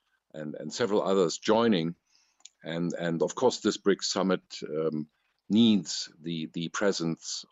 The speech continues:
of all current heads of state. Uh, so the attempt to, to change the venue and hold the summit in China,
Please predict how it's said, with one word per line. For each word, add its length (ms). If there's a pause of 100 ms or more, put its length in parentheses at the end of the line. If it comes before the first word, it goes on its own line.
of 340
all 260
current 500
heads 300
of 120
state. 480 (520)
Uh, 280
so 720 (580)
the 120
attempt 440
to, 240 (500)
to 140
change 460
the 60
venue 340 (320)
and 120 (240)
hold 280
the 100
summit 420
in 120
China, 480